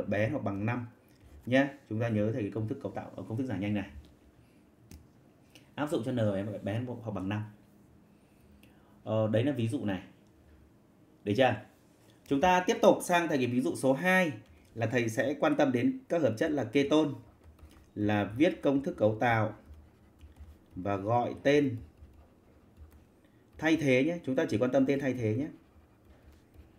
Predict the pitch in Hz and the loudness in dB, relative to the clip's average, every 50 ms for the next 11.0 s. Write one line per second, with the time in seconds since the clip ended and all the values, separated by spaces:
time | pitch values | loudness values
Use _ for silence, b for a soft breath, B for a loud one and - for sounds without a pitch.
0 | - _ _ _ - - - - - - - 143 143 143 147 143 143 143 147 160 | -20 _ _ _ -20 -20 -20 -20 -14 -2 0 2 2 4 4 4 4 4 2 0
1 | 175 170 151 - - - - - - - _ _ _ b b b b b b b | -2 -4 -10 -14 -20 -20 -20 -20 -20 -20 _ _ _ b b b b b b b
2 | b b b b b b b - - 127 127 131 127 127 127 127 127 - - - | b b b b b b b -8 0 2 4 6 6 6 6 4 0 -2 -12 -4
3 | - 143 139 175 170 170 170 160 - 135 123 120 120 127 147 165 170 - - 135 | -2 0 2 4 4 4 2 0 2 2 4 4 4 4 2 2 -2 0 4 4
4 | 131 120 120 165 170 160 - - - - - - 104 104 107 107 107 107 107 107 | 6 6 8 6 6 6 6 2 -8 -16 -18 -12 -6 -2 0 2 2 4 2 2
5 | 104 107 - - - - 160 151 147 135 135 139 139 135 135 131 131 131 147 170 | 0 -2 -8 -12 -6 -2 2 4 4 4 4 2 2 4 2 2 0 -2 -4 -6
6 | - - - - - 107 107 104 131 147 147 139 110 - - - - b b b | -8 -10 -16 -6 -2 -2 0 2 4 4 4 4 2 -4 -12 -18 -20 b b b
7 | b b b - 127 143 202 226 - 254 226 226 220 196 151 139 139 135 131 131 | b b b 2 4 4 4 4 0 -2 -2 0 0 0 0 0 2 2 2 2
8 | 127 127 120 - - 196 190 185 185 185 175 190 240 247 - 160 160 160 196 185 | 0 0 -2 -4 0 0 2 4 4 4 4 4 0 0 0 -2 -2 0 0 -2
9 | 180 185 180 180 165 143 143 - - 120 120 139 156 147 135 127 123 120 113 110 | 2 4 4 4 4 4 2 -2 -6 -6 -2 0 0 2 2 2 2 0 -2 0
10 | 151 147 143 135 - 123 117 123 - 160 - - - - 98 90 90 104 120 123 | 0 0 0 2 2 0 0 0 0 -4 -6 -6 -8 -8 -8 -6 -4 -2 -2 -2